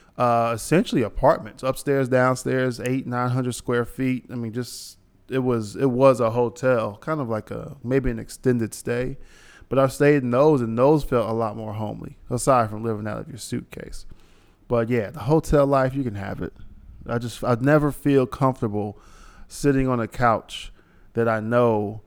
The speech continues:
that at least seven thousand other people have sat on, probably naked, probably sweaty.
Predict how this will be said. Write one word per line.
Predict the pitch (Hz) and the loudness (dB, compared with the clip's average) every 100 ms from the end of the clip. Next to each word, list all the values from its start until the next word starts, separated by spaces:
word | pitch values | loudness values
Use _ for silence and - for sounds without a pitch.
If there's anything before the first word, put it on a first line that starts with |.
| _ _ - | _ _ -8
that | 113 110 104 | 0 0 2
at | 113 117 | 0 0
least | 127 135 127 - | 4 4 4 0
seven | 127 120 117 | 4 4 4
thousand | 110 113 110 110 | 2 2 2 0
other | 107 104 | -2 0
people | 120 113 | -2 -2
have | 101 98 | -4 -6
sat | - 110 104 | -4 -2 -2
on, | 87 62 - - _ _ _ _ _ _ _ - | -6 -12 -16 -20 _ _ _ _ _ _ _ -4
probably | - 107 110 104 117 | 0 0 -2 -2 -2
naked, | 113 104 - - - _ _ _ _ _ _ _ _ - | -2 -2 -6 -18 -20 _ _ _ _ _ _ _ _ -4
probably | 120 110 113 110 113 | -2 0 -2 -2 -6
sweaty. | - - 117 95 104 - | -6 0 0 0 -8 -18